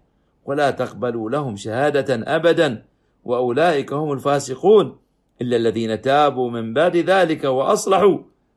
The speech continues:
فإن الله غفور رحيم." يدل على ذلك ما جاء عن عائشة رضي الله عنها، قالت: "لما نزل عذري قام رسول الله صلى الله عليه وسلم على المنبر فذكر ذلك وتلا القرآن،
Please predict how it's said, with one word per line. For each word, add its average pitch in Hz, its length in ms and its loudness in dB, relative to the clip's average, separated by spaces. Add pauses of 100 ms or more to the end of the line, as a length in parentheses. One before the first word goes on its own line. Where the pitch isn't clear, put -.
(120)
فإن 113 240 -6
الله 123 280 0
غفور 107 500 0
رحيم." 98 440 -6 (840)
يدل 110 320 -4
على 104 200 -2
ذلك 147 340 0
ما 113 120 -6
جاء 139 260 0
عن 104 160 -6
عائشة 160 360 -4
رضي 120 200 -2
الله 110 120 -2
عنها، 104 300 -6
قالت: 127 380 -2 (340)
"لما 120 260 -4
نزل 156 320 2
عذري 175 440 4
قام 185 320 0
رسول 131 320 -2
الله 120 240 -2
صلى 107 260 -8
الله 113 180 -2
عليه 120 100 4
وسلم 120 300 -4
على 127 160 -2
المنبر 147 520 -2 (440)
فذكر 143 400 0
ذلك 131 520 0 (340)
وتلا 156 380 2
القرآن، 147 600 0